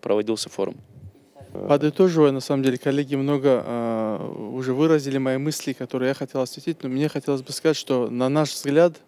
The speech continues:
Speaker 2: на вз-, на взгляд, э, заказчика данного мероприятия, поскольку хотел бы еще добавить данное мероприятие, оно стало возможным традиционно проводить благодаря поддержке, э, со стороны региональных властей. То есть это мероприятие проводится в рамках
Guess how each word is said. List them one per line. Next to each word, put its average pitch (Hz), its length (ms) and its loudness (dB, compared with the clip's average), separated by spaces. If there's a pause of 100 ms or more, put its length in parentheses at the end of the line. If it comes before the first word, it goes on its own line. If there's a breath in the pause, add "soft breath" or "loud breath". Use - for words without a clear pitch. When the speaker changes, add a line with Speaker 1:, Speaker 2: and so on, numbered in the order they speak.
(100)
Speaker 2:
на 131 160 -2
вз-, 127 180 -6
на 127 260 -2
взгляд, 131 420 0
э, 120 400 -4
заказчика 139 600 0
данного 135 260 -2
мероприятия, 147 680 0
поскольку 143 480 -2
хотел 139 280 -4
бы 135 100 -4
еще 143 160 -6
добавить 131 420 2 (560 loud breath)
данное 143 380 4
мероприятие, 139 640 0
оно 131 320 0 (400 loud breath)
стало 143 420 4
возможным 139 580 2
традиционно 139 600 -2
проводить 135 360 -2
благодаря 131 480 2
поддержке, 131 800 0
э, 117 380 -2 (440 soft breath)
со 131 140 -6
стороны 139 300 0
региональных 135 600 -2
властей. 175 500 2
То 143 140 -6
есть 127 160 -4
это 135 240 -2
мероприятие 139 480 0
проводится 143 320 0
в 123 80 -2
рамках 147 420 2